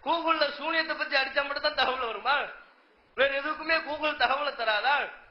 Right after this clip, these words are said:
முருகன், சிவன், விஷ்ணுன்னு பிற ம-, மதத்தவர்கள், அவர்கள் யார்களை எல்லாம் தெய்வங்களாக கருதுகிறார்களோ அவர்கள் குறித்து Google-ல அடிச்சா கூட தகவல் வரும். அப்ப அதன் பிரகாரம் பார்த்தா இப்ப ஜாக்குடி நிலைப்பாடு என்ன?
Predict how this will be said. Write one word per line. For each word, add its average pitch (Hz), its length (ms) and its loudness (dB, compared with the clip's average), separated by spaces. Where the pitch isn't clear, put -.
முருகன், 294 520 2
சிவன், 294 400 -2
விஷ்ணுன்னு 302 560 -4
பிற 277 220 0
ம-, 247 380 4
மதத்தவர்கள், 277 840 0
அவர்கள் 302 460 2
யார்களை 302 460 2
எல்லாம் 302 300 0
தெய்வங்களாக 294 720 0
கருதுகிறார்களோ 277 480 0
அவர்கள் 311 500 2
குறித்து 320 280 -8
Google-ல 294 360 -4
அடிச்சா 262 260 -2
கூட 294 140 -2
தகவல் 247 360 2
வரும். 185 200 -8
அப்ப - 180 2
அதன் 320 380 4
பிரகாரம் 311 360 2
பார்த்தா 294 220 0
இப்ப 311 180 -4
ஜாக்குடி 294 480 0
நிலைப்பாடு 294 440 -2
என்ன? 247 380 -2